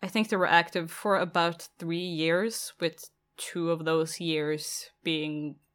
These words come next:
like, in the void, where they didn't release anything before it was officially said that, yeah, they disbanded. But still, good song. Anyway, let's jump over to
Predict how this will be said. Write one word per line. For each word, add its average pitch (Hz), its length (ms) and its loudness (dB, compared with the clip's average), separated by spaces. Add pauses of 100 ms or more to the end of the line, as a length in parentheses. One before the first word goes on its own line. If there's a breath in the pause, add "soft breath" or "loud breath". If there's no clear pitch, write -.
(100)
like, 147 360 -6 (540)
in 175 260 0
the 165 100 -4
void, 165 580 0 (160)
where 170 120 -2
they 165 120 -2
didn't 160 340 -2
release 160 300 -2
anything 165 440 0
before 156 240 -4
it 151 100 -6
was 160 160 -4
officially 156 460 -6
said 160 240 -4
that, 151 200 -6
yeah, 240 260 2
they 185 140 4
disbanded. - 500 -4 (160)
But 294 140 0
still, - 280 -4 (300)
good 165 160 -6
song. - 200 -10 (380)
Anyway, 233 440 -2 (340)
let's 285 220 2
jump 277 220 2
over 277 200 2
to 262 400 -4